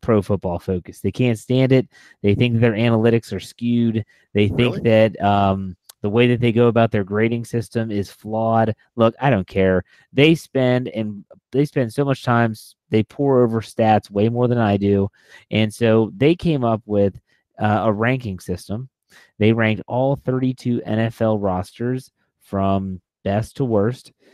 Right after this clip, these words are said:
Speaker 1: And I wanted to talk about this a little bit today because the Steelers, believe it or not, came in eighth,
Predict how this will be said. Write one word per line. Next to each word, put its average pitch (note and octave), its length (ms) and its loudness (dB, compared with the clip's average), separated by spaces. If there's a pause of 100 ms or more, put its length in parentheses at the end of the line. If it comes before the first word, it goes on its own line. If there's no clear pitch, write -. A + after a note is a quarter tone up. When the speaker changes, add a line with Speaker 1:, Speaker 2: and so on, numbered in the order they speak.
(280)
Speaker 1:
And A2+ 240 0
I D3+ 160 2
wanted F#3 240 0
to A#2+ 80 -6
talk A#2 280 -4
about G#2 220 0
this G2+ 140 -4
a G2+ 40 -6
little G2 160 0
bit G2 160 -4
today F#2+ 300 -2
because G#2+ 320 -2
the G#2 80 -8
Steelers, A#2 640 0
believe A#2+ 240 0
it C3+ 40 -2
or B2+ 60 -2
not, A2 220 -2
came B2 320 -4
in A#2 220 0 (240)
eighth, C3 320 2